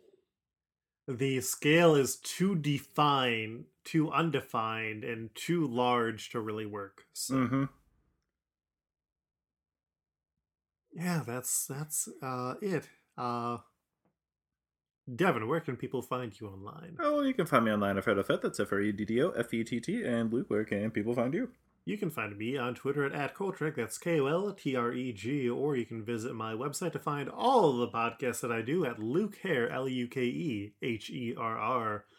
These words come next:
Speaker 1: dot com. You can also find links to the comics that I make. Most of them are free to buy,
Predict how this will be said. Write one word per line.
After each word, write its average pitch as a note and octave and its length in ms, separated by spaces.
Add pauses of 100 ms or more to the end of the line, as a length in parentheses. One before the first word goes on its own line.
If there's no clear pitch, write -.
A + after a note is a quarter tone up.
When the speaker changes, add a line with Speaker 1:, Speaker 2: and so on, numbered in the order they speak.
(400)
Speaker 1:
dot A#2 280
com. C#3+ 260
You A2 60
can A2 120
also A2 260
find G#2+ 140
links G#2 300
to A2+ 80
the A2 80
comics E3+ 340
that D3 120
I C#3 80
make. D#3+ 280
Most F#2+ 460
of A2 60
them A2 160
are A#2+ 260
free C#3 380
to F3+ 100
buy, C#3+ 720